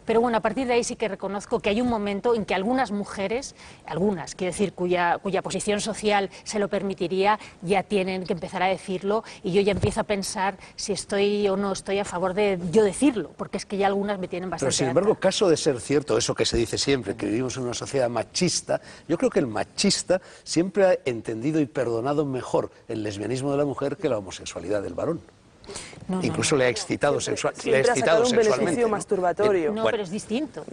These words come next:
Speaker 1: O sea, una cosa es, eh, que le guste ver a él a unas lesbianas que no se parecen nada a ninguna lesbiana conocida en unas revistas y que cualquier lesbiana sabe que no son lesbianas,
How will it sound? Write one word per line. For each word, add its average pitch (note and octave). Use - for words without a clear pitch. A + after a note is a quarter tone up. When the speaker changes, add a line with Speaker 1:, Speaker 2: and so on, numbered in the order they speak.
Speaker 1:
O F3+
sea, G#3
una F#3+
cosa G#3
es, A#3
eh, F#3+
que G3
le F3+
guste G#3+
ver A3+
a A3
él A#3+
a G3
unas G#3
lesbianas A3
que F#3+
no F#3
se F3+
parecen G3+
nada A3
a F3
ninguna F#3
lesbiana F#3+
conocida G3+
en F3+
unas G3
revistas G3
y F#3
que F#3
cualquier F#3+
lesbiana G#3+
sabe G#3+
que F#3
no F3+
son G3+
lesbianas, A#3